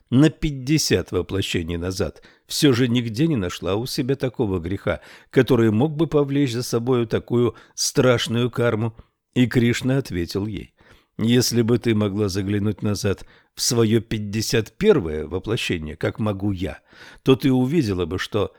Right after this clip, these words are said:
сама со страстной жестокостью убила столько же муравьев, сколько у тебя теперь было сыновей». Это, разумеется, только поэтическое преувеличение. Все же это впечатляющий образ, указывающий на то,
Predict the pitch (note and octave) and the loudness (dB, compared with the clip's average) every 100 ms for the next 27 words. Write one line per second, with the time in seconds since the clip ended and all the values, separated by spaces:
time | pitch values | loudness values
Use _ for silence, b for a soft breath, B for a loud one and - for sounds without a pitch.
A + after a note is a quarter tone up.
0 | b - - G2+ F2 A2 - _ _ - | b -4 0 0 0 -4 -6 _ _ -6
1 | - C3 A#2+ - E3+ G#3 - F#2 D#2+ D#2+ | 2 2 2 2 2 2 0 -4 -4 -6
2 | - - E2 - F2 - F2+ G2 G2+ G2+ | -6 -6 -6 -6 -10 -8 -4 -4 -2 -4
3 | D2 - _ b b - - D3+ A#2+ - | -6 -10 _ b b -4 2 6 6 4
4 | G2 G#2 G#2 A2 C3+ E3+ G3+ - b b | 0 2 2 2 2 0 -2 -4 b b
5 | b - - A3+ D#3+ G#2+ F#2 G#2+ F2 F2 | b -4 4 4 4 0 -2 -4 -4 -4
6 | - F#2+ D2+ - b b G#2+ B2+ A#2 A#2+ | -6 -10 -10 -12 b b 0 2 2 0
7 | - C#3+ D3+ D#2 C#2+ - _ _ _ _ | -2 -2 -4 -6 -10 -16 _ _ _ _
8 | _ _ - A3 C#3 A#2+ F#2+ G#2 G2 F2 | _ _ 0 2 4 4 4 2 2 0
9 | - F2+ A2 F#2+ G#2+ C3+ C#3 D3 A#2 E2+ | -4 -4 -4 -2 -2 0 0 0 -4 -4
10 | - - F2 D#2+ G2+ F#2+ F#2 G#2 A2+ - | -6 -4 -4 -2 -2 0 0 0 -2 -2
11 | D2 D2 D2+ B B B - A2+ F#2+ G2+ | -4 -6 -14 B B B 0 4 4 2
12 | C3 _ _ - A2 C#3 A#2+ - - E3 | -8 _ _ 2 4 4 -4 -4 -6 -8
13 | - A#2 E2+ D#2+ - A2+ A#2+ G#2 C3 A#2 | -4 -2 -2 -4 -4 -2 -2 -2 -2 -4
14 | A2 C3+ A2+ F#2+ F2+ F#2 G2+ F#2 A2+ - | 0 0 0 -2 -2 -2 -4 -2 -4 -2
15 | F3+ | -2